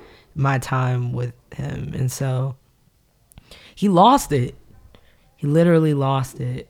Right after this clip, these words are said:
and was, like, threatening me and all of this kind of thing. And I was just, like, crying uncontrollably and had to, like, go put a halt on all of my things that I had left. But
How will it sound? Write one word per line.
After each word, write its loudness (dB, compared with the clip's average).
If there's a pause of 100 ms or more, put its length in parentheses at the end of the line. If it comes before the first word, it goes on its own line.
and -2
was, -4
like, -4 (480)
threatening 2
me 0
and -4
all 0
of 0
this -2
kind -2
of 0
thing. -4
And -6
I -4
was -4
just, -6
like, -6 (800)
crying -2 (920)
uncontrollably -2
and -2
had -4
to, -2
like, -4 (640)
go 0 (160)
put -4
a 2
halt -4
on 2
all 2
of 0
my 0
things -2
that -2
I -2
had -2
left. -4
But -6